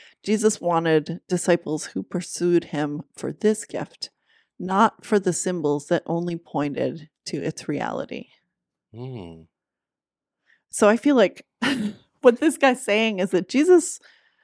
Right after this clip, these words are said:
Speaker 1: and you can see it in the Gospels, Jesus gets a little frustrated that people are like, "Heal me, heal me.
Speaker 2: Mm.
Speaker 1: I'm following you because I heard you multiply the fish and the loves." And he's like, "Uh, uh, no, no, actually,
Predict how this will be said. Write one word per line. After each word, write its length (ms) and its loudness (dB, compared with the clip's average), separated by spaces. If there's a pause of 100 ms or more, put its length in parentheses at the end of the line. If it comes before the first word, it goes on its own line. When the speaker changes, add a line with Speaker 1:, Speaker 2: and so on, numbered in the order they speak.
(200)
Speaker 1:
and 180 4
you 100 8
can 140 2
see 180 6
it 60 6
in 100 4
the 60 -6
Gospels, 440 4
Jesus 320 0
gets 200 2
a 40 2
little 180 10
frustrated 760 0
that 180 -4
people 300 0
are 120 4
like, 460 -4 (540)
"Heal 340 4
me, 220 2
heal 320 6
me. 440 -2 (100)
Speaker 2:
Mm. 80 -14
Speaker 1:
I'm 220 8
following 340 8
you 120 6
because 300 2
I 100 8
heard 260 2
you 80 2
multiply 680 2
the 160 -6
fish 260 4
and 140 -4
the 80 -4
loves." 580 4 (440)
And 160 -4
he's 240 -2
like, 200 0 (120)
"Uh, 160 -4
uh, 280 -2 (280)
no, 420 6 (260)
no, 320 8
actually, 720 4